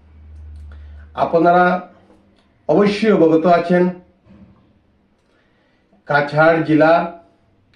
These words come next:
ভারতীয় জন-, জনতা পার্টির নূতন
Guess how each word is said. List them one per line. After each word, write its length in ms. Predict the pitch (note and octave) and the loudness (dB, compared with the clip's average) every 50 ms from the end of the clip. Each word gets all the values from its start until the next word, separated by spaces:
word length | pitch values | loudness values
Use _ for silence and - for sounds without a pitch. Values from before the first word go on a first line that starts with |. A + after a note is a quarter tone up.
| _ _ _ _ _ _ _ _ - - G2 | _ _ _ _ _ _ _ _ -20 -10 -6
ভারতীয় 500 | C3 C#3 C#3+ D#3+ D#3 - F3+ F3 E3+ D3+ | -4 -2 -2 -2 -2 0 0 0 0 0
জন-, 540 | C#3+ D3 C#3+ C#3+ C#3+ C#3+ - - - B2 A#2+ | 0 -2 0 0 -2 -2 -2 -4 -8 -6 -6
জনতা 360 | C#3 C#3 C#3 C#3 - D3+ D3 | -4 -4 -4 -2 0 -2 0
পার্টির 640 | D3 D3+ D#3+ F3 F3+ F3+ F#3 D3+ B2 - - - - _ _ _ _ _ _ _ _ _ _ _ _ _ _ _ _ _ _ _ _ _ _ _ _ _ _ _ _ _ _ _ - | 0 2 2 2 2 0 0 0 0 -2 -6 -12 -20 _ _ _ _ _ _ _ _ _ _ _ _ _ _ _ _ _ _ _ _ _ _ _ _ _ _ _ _ _ _ _ -2
নূতন 680 | D#3 D#3+ D#3 - G3+ G3 G3+ G#3 G#3 G#3 G3 - - | -2 -2 0 0 2 2 2 0 0 -4 -8 -10 -14